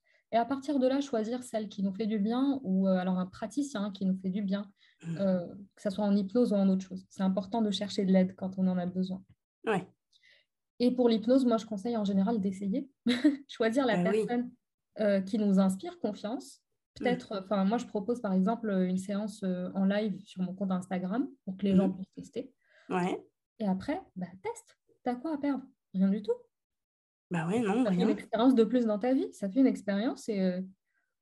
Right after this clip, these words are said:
Speaker 1: voilà. Le, le, tu, ça peut, il y a que du positif qui peut en sortir. <laughs>
Speaker 2: Ouais, c'est vrai.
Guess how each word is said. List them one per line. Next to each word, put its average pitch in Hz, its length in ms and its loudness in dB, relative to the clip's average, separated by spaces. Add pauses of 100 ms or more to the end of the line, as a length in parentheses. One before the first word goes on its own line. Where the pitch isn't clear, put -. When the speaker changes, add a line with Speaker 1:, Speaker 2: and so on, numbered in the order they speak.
(280)
Speaker 1:
voilà. 277 260 -2 (120)
Le, 196 160 0
le, 190 220 -2 (120)
tu, 185 260 -2
ça 208 140 2
peut, 277 320 4
il 190 220 4
y 214 60 2
a 208 40 0
que 262 100 -2
du 320 140 -2
positif 285 420 2
qui 202 120 -8
peut 196 140 -6
en 196 80 -2
sortir. 190 440 -10 (380)
<laughs> - 380 0 (200)
Speaker 2:
Ouais, 202 200 4
c'est 294 180 4
vrai. 180 280 4